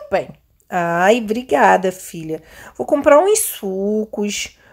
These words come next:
vou comprar uns macarrões, vou comprar também um pãozinho, tudo que tá faltando. Boa, mamãe. Olha, a gente vai levar tudo isso aqui.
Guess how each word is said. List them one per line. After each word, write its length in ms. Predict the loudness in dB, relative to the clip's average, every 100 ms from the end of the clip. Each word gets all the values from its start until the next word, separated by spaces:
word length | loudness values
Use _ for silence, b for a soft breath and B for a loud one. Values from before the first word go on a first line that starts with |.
| b
vou 120 | -4
comprar 340 | 0 0 4 4
uns 180 | 4
macarrões, 1700 | 2 2 4 4 4 0 -6 -4 0 2 4 4 2 -2 -4 -10 -14 b b b b b
vou 120 | -6
comprar 340 | -2 0 4 4
também 260 | 4 0
um 80 | 0
pãozinho, 1080 | 2 2 2 0 -6 -4 0 2 4 4 0
tudo 340 | -2 -8 -10
que 140 | -8 -4
tá 180 | 2 2
faltando. 920 | 2 0 0 -6 -6 -6 -10 -12 -16 _ _ _ _ _ 0
Boa, 400 | 6 8 8 2
mamãe. 580 | 0 2 2 2 -2 -12 _ _ _ _ _ _
Olha, 420 | 2 6 8 6 0
a 40 |
gente 220 | -4 -2
vai 120 | 0
levar 320 | 2 4 4 2
tudo 260 | -2 -6
isso 260 | -4 -2 -4
aqui. 440 | -6 -10 -18 -18